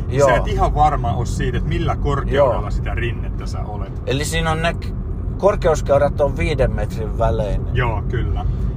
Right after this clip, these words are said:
Speaker 1: Ja kartan
Speaker 2: Joo.
Speaker 1: mittasuhde on yhden suhde kymmeneen tuhanteen.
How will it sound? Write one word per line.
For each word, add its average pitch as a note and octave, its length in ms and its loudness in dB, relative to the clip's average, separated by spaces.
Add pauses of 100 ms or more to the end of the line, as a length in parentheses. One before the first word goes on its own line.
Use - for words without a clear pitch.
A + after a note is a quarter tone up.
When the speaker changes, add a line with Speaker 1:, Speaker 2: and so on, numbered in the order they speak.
Speaker 1:
Ja - 80 -2
kartan D#3 360 0
Speaker 2:
Joo. - 80 0
Speaker 1:
mittasuhde A#2+ 580 0
on A#2+ 100 0
yhden A#2+ 200 0
suhde A2+ 260 0
kymmeneen - 520 0
tuhanteen. - 520 -2